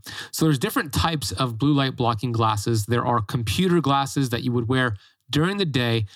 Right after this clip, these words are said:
when working with screens and under artificial light. There are light sensitivity glasses that you would also wear during the day with screens and artificial light. And then you have the blue light blocking glasses, which I wear at night, two to three hours before I go to bed,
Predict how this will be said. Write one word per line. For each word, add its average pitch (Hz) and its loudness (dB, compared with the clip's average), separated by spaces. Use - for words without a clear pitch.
when 123 0
working 147 0
with 117 0
screens 175 2
and 120 -4
under 139 0
artificial 127 0
light. 110 -2
There 147 0
are 139 0
light 135 0
sensitivity 196 0
glasses 127 0
that 117 -2
you 127 2
would 135 2
also 185 0
wear 139 2
during 123 0
the 117 0
day 117 0
with 117 0
screens 127 0
and 120 0
artificial 113 0
light. 110 0
And 131 0
then 170 2
you 175 4
have 147 2
the 135 0
blue 147 0
light 127 0
blocking 117 -2
glasses, 110 -2
which 120 -2
I 123 2
wear 117 2
at 117 -4
night, 190 -2
two 233 0
to 214 -2
three 180 2
hours 165 2
before 127 0
I 147 0
go 135 0
to 127 0
bed, 123 -2